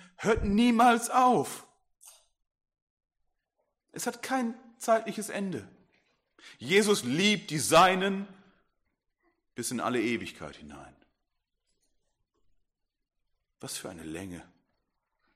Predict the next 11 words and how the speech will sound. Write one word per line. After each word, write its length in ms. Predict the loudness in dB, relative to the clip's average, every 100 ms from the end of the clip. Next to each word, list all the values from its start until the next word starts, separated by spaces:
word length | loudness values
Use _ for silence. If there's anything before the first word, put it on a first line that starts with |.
| _ _ _ _ _ _ _
Was 140 | -10
für 100 | -6
eine 120 | -6
Länge. 380 | -4 -2 -2 -2 -4 -14 -20 _ _ _ _ _ _ _ _ _ -8
Ewig. 560 | -4 -4 -6 -14 -20 _ _ _ _ _ _ _ _ _ _ _ _ _ _ _ _ _ _ _ _ _ _ _ _ _ _ _ _ _ _ _ _
Und 100 | -12
die 100 | -8
Höhe 420 | 2 6 6 4 -2 -18 -16
ist 140 | -10
die 60 | -10
Qualität. 680 | -4 -4 -2 -2 -2 -2